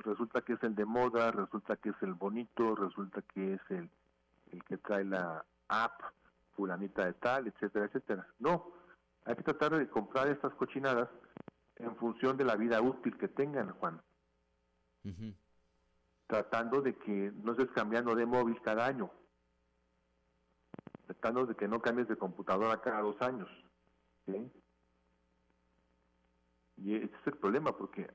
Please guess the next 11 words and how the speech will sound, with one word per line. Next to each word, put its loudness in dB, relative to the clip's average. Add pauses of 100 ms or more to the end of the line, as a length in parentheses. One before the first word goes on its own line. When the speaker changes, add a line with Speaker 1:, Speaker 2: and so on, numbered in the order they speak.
(460)
Speaker 1:
fíjate, -2 (1200)
la 2
primera 4
computadora 2
que -4
yo 4
tuve, 2
Juan, 0 (920)
tenía 0 (920)
doscientos 2
doce 2